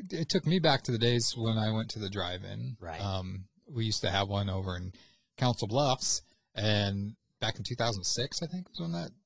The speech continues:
Speaker 1: shut down or something.
Speaker 2: Yeah,
Speaker 1: But
Speaker 2: around there.
Speaker 1: But, yeah, um, definitely brought all those emotions back,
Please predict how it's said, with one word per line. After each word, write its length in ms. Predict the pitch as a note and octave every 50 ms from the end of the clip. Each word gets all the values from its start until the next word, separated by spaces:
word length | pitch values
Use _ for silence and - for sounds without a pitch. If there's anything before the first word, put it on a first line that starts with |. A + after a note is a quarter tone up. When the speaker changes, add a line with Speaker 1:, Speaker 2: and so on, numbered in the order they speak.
| _ F#3
Speaker 1:
shut 240 | - - - - D3+
down 220 | E3 - - F3
or 100 | F3 D#3+
something. 360 | C#3+ - F3 E3+ E3 - F3+
Speaker 2:
Yeah, 180 | F3+ G3 G#3 F3 C#3 - - -
Speaker 1:
But 80 | E3+
Speaker 2:
around 300 | F3+ F3+ F#3 G3 F#3 C#3
there. 280 | A2+ G#2 G#2 A#2 C3+ - - - - - _ _ _ _ _ _ - - -
Speaker 1:
But, 280 | A2+ A#2+ A2+ A#2 A#2 -
yeah, 420 | - B2+ A#2+ A#2+ A#2 A#2 G#2+ G2+ G#2 -
um, 320 | A2 A2 G#2+ G#2 G2+ F#2+ - _ _ _ _ _ _ _ _
definitely 540 | - B2+ C3+ E3 D#3+ C3+ C3 B2 A2+ A2 G#2+ -
brought 240 | - B2 A#2+ A#2+ A2 -
all 240 | A2 A2 A#2 B2 A#2+
those 240 | A#2 A2+ A2 G#2+ G2
emotions 560 | G2+ G2 G2+ G#2+ A2+ G#2 - - G#2+ F#2+ F#2
back, 560 | F#2+ G2+ F#2+ G2+ C3 C3 A2 G2 - - -